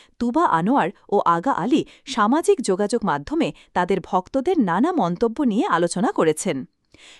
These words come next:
সামাজিক যোগাযোগ মাধ্যমের নেতিবাচক মন্তব্য মানসিক স্বাস্থ্যের ওপর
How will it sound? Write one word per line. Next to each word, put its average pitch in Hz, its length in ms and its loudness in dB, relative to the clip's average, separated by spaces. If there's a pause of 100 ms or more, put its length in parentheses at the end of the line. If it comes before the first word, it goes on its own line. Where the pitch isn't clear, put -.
সামাজিক 285 560 0
যোগাযোগ 233 420 0
মাধ্যমের 214 460 -2
নেতিবাচক 269 600 -4
মন্তব্য 170 560 -2 (260)
মানসিক 202 500 -2
স্বাস্থ্যের 233 440 -2
ওপর 240 220 -2